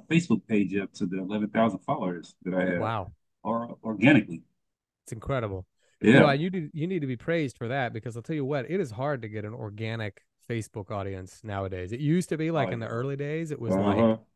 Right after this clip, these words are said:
Speaker 1: Yeah.
Speaker 2: make it as
Speaker 1: Yeah,
Speaker 2: easy as
Speaker 1: super.
Speaker 2: possible.
Speaker 1: Yeah. Uh-huh.
Speaker 2: And now they're like, "Oh, now you have to pay to play."
Speaker 1: Uh-huh.
Speaker 2: And then even when
Speaker 1: I,
Speaker 2: you
Speaker 1: I
Speaker 2: pay, you're
Speaker 1: told
Speaker 2: not
Speaker 1: people,
Speaker 2: necessarily gonna get
Speaker 1: exactly.
Speaker 2: anything.
Speaker 1: I told people five years ago that Facebook was gonna do that.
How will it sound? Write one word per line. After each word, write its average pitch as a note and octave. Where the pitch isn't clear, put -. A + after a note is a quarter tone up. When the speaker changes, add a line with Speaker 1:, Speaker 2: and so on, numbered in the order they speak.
Speaker 1:
Yeah. F#2+
Speaker 2:
make C#3+
it C#3
as C3+
Speaker 1:
Yeah, C#3
Speaker 2:
easy D3
as -
Speaker 1:
super. F3+
Speaker 2:
possible. A#2
Speaker 1:
Yeah. F#2+
Uh-huh. G#2+
Speaker 2:
And A#2
now C3
they're C3+
like, A#2+
"Oh, B2+
now C#3
you F#3+
have E3
to C3+
pay C#3+
to B2+
play." G#2
Speaker 1:
Uh-huh. A2
Speaker 2:
And B2
then C#3+
even F3+
when F3
Speaker 1:
I, -
Speaker 2:
you D3+
Speaker 1:
I -
Speaker 2:
pay, A#2+
you're A2
Speaker 1:
told E3+
Speaker 2:
not E3+
Speaker 1:
people, D3
Speaker 2:
necessarily G#2+
gonna -
get A2
Speaker 1:
exactly. G#2+
Speaker 2:
anything. B2+
Speaker 1:
I C#3+
told D3+
people C3+
five A#2
years C3+
ago A2
that F#2+
Facebook A#2+
was G#2
gonna G#2+
do A#2
that. E2+